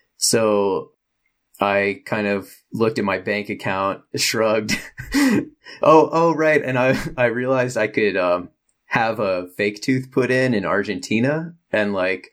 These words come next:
the balance of that plus the flight was gonna kind of equal out the, the just doing the tooth in the States, 'cause, you know, so much less expensive down there.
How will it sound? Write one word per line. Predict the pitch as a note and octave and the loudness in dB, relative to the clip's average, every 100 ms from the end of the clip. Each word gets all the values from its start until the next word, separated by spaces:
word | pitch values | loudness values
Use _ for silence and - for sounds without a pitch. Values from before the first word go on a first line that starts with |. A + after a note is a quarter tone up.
| _ _ _ - | _ _ _ -2
the | A2+ | 0
balance | G2+ A2 A#2 A#2+ A#2 | 2 0 0 -2 -2
of | G2 G2+ | -4 -2
that | F#2+ G2+ - | 0 0 -2
plus | - F#2+ G2 - | -4 0 0 -2
the | - F#2+ F2+ F2 F2 | -2 2 2 2 0
flight | E2+ - F#2 F#2+ A2 - | -4 -2 0 0 -2 -4
was | F#2+ F2+ | -6 -4
gonna | F#2 F2+ | -4 -4
kind | - G2 | -4 -4
of | F2 | -4
equal | - G2+ F#2+ E2+ | -6 -4 -2 0
out | F2 F2+ F2+ G2 | 0 0 -2 -4
the, | F2 E2+ _ _ _ _ G2+ | -6 -6 _ _ _ _ -2
the | G2+ F2 E2 | 0 0 -2
just | - A#2 G2 - | -4 -2 -2 -2
doing | G#2 F#2 | -2 0
the | E2 | -2
tooth | - G2 F2+ G2+ | -4 -4 -2 -2
in | E2+ | -4
the | |
States, | - - F2 A#2+ - - | -6 -2 -2 -2 -4 -8
'cause, | - E2 F2 - _ - _ _ | -4 -4 -4 -8 _ -20 _ _
you | - G2 | -4 0
know, | F2 E2 E2 _ _ _ _ | 2 0 -4 _ _ _ _
so | - F#2+ | -2 -2
much | F#2 - | -2 -2
less | F#2+ E2+ | -2 0
expensive | D#2 - E2+ E2 G2+ | -2 -4 -4 -2 -2
down | F#2+ G2+ G#2+ | -2 0 2
there. | G#2+ A2+ - | 2 0 -6